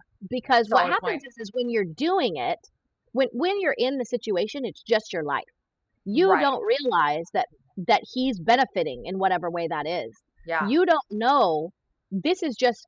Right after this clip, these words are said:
Speaker 1: I thought I was swinging.
Speaker 2: Yeah.
Speaker 1: I thought I was just doing what he required because of his weird sexual deviancy and
Speaker 2: Yeah.
Speaker 1: having control over my body, he sterilized me, I mean, like,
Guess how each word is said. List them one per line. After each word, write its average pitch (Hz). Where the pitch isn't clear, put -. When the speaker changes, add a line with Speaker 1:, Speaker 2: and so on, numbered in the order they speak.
Speaker 1:
I 311
thought 294
I 285
was 247
swinging. 285
Speaker 2:
Yeah. 185
Speaker 1:
I 294
thought 277
I 254
was 240
just 226
doing 240
what 208
he 277
required 214
because 170
of 170
his 202
weird 202
sexual 185
deviancy 202
and -
Speaker 2:
Yeah. 214
Speaker 1:
having 202
control 196
over 180
my 156
body, 196
he 202
sterilized 240
me, -
I 208
mean, 240
like, 220